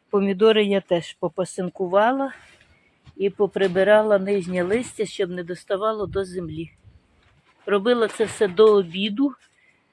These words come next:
так що вже ранки поприсихали, я думаю, і нічого шкоди, я думаю, їм не буде.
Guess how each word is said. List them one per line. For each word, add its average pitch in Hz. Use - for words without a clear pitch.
так 202
що 208
вже 190
ранки 190
поприсихали, 208
я 254
думаю, 240
і 233
нічого 196
шкоди, 190
я 180
думаю, 180
їм 175
не 170
буде. 151